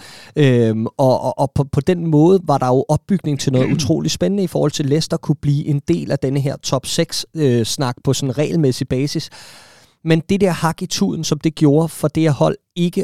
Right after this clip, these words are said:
Speaker 1: at få, øh, gevinst for det, de ligesom havde bygget op, men det hele tiden var lige ved at næsten, det havde brug for noget fornyelse, og det fik han ikke. Men med til historien hører også, at Rodgers efterfølgende træffer nogle underlige valg. Vi kigger på en, en spiller som Jannik Vestergaard og tænker, altså,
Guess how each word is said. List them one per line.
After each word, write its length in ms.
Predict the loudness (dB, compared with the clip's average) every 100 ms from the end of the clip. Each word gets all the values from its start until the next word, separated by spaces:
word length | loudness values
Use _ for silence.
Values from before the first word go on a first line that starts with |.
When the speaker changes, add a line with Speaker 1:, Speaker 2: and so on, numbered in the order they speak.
| -4
Speaker 1:
at 80 | -6
få, 360 | 0 0 0 -2
øh, 380 | 2 4 4 0 0
gevinst 460 | 0 0 -2 -12
for 140 | -6 -2
det, 240 | 0 0
de 60 | 0
ligesom 280 | 0 0
havde 140 | -2 0
bygget 240 | 0 2 2
op, 200 | -2 -4 -14 -2
men 120 | 0
det 120 | 0
hele 280 | 0 2 2
tiden 240 | 0 0
var 60 | 0
lige 180 | 0 0
ved 60 |
at 60 | 0
næsten, 300 | 0 -2 -2 2
det 80 |
havde 120 | 2 2
brug 200 | -2 -4
for 100 | -4
noget 120 | -2
fornyelse, 420 | 0 0 -2 -6 -6
og 120 | -4
det 100 | -4
fik 240 | -4 -4
han 140 | -4 -2
ikke. 300 | -2 -2 -4 -8 -14 -2
Men 180 | -2 0
med 140 | -2
til 140 | 0
historien 380 | -4 0 -2 -2
hører 240 | 2 4 4
også, 320 | 0 -6 -8 -12 _ _ _ _ _ -20 -14
at 160 | -12
Rodgers 380 | -8 -4 -2 -2
efterfølgende 520 | -4 -4 -2 -2 -4
træffer 320 | -6 -8 -4 -2
nogle 180 | -2 0
underlige 400 | 2 2 0 -4
valg. 180 | -8 -10 -20 -10
Vi 60 | -4
kigger 260 | 0 2
på 160 | 4 2
en, 180 | 2 -6
en 120 | -8
spiller 260 | -4 -2
som 160 | 0 -2
Jannik 280 | -2 -2 -4
Vestergaard 460 | -4 -4 -6 -8 -8
og 60 |
tænker, 260 | -10 -10 -10
altså, 260 | -8 -8